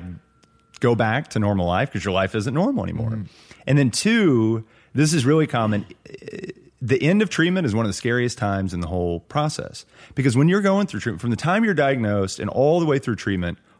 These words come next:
Speaker 1: you, all you do is see doctors. If you go to the E R, boy, and again, maybe it's different in Canada. In the U S, if you go to the E R with a broken arm, you might sit there for seven hours.
Speaker 2: Yeah.
Speaker 1: 'Cause it's based on
Speaker 2: Mm-hmm.
Speaker 1: who's the most sick. If you go to the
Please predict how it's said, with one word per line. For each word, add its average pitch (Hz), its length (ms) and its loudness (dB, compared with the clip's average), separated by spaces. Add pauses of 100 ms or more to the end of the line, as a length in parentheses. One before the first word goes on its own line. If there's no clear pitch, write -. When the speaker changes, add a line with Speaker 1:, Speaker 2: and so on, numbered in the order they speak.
Speaker 1:
you, 147 300 -2
all 151 180 4
you 165 100 0
do 120 280 2
is 101 120 -2
see 104 140 -6
doctors. - 680 -6 (380)
If 120 180 -2
you 196 120 2
go 208 160 4
to 147 40 2
the 151 160 0
E 170 140 2
R, 160 500 2
boy, 139 180 2 (260)
and 107 100 0
again, 98 280 2
maybe 98 160 2
it's 92 100 -6
different 92 240 -2
in - 20 -20
Canada. 98 400 0
In 92 100 -4
the 120 80 2
U 214 140 4
S, 143 280 0
if 110 140 -10
you 185 120 -2
go 156 240 2
to 110 80 -6
the 101 200 -4
E 131 40 0
R 127 100 2
with 104 120 -2
a - 20 -10
broken 107 280 0
arm, 101 200 0
you 120 100 0
might 139 180 0
sit - 220 -4
there 95 100 -4
for - 120 -10
seven 92 300 -4
hours. - 420 -6
Speaker 2:
Yeah. 151 160 -2 (260)
Speaker 1:
'Cause 110 180 0
it's 110 120 -2
based 123 320 0
on 104 240 2
Speaker 2:
Mm-hmm. 98 100 0
Speaker 1:
who's 107 140 0
the 104 80 -4
most 90 240 -2
sick. 120 200 -2
If - 160 -8
you 175 120 2
go 226 220 2
to 208 60 0
the 127 160 -4